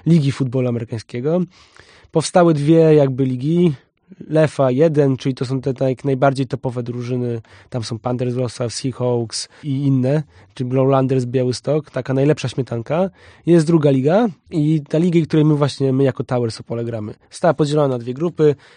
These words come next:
W naszej grupie jest Zielona Góra, Wataha Zielona Góra,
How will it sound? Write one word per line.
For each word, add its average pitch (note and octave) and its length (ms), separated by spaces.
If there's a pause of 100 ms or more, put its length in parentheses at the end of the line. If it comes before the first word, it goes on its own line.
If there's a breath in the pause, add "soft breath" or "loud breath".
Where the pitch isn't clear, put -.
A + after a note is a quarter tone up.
W - 40
naszej C#3+ 340
grupie C3 280
jest A2+ 240
Zielona C#3+ 340
Góra, D#3 380 (360)
Wataha C#3 400
Zielona C3+ 340
Góra, B2+ 420